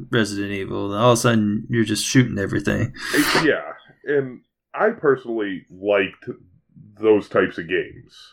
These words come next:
Speaker 2: you know, where they were
Speaker 1: Mm-hmm.
Speaker 2: thought-provoking, like, "Do I wanna do this? Do I not wanna do this?" You know, and, and,
Speaker 1: Mm-hmm.
Speaker 2: and it made you kinda, it pressured you into doing something in the moment, okay?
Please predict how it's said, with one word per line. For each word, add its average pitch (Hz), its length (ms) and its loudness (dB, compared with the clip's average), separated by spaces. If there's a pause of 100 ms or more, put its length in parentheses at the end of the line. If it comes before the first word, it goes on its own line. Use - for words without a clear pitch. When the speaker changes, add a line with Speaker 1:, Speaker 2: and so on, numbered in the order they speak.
(260)
Speaker 2:
you 127 160 -2
know, 110 160 4
where 98 380 2 (120)
they - 240 4
were 107 160 8
Speaker 1:
Mm-hmm. 101 100 0
Speaker 2:
thought-provoking, 95 1120 0
like, 90 220 -2 (240)
"Do 95 140 -4
I 82 60 0
wanna 101 340 0
do 113 160 2
this? 117 220 2
Do 92 120 0
I 82 60 2
not 90 240 2
wanna 92 240 0
do 95 140 0
this?" 95 280 0 (720)
You 131 160 -2
know, 98 260 -2
and, 92 280 -10
and, 101 240 -6
Speaker 1:
Mm-hmm. 123 240 4
Speaker 2:
and 110 80 4
it 104 80 -4
made 120 220 0
you 107 80 -12
kinda, 101 560 -2
it 98 160 -8
pressured 117 400 -4
you 104 100 -6
into 92 120 -8
doing 95 280 -6
something 87 540 -6 (260)
in 104 140 -2
the 98 80 2
moment, 80 560 -4 (420)
okay? 95 400 0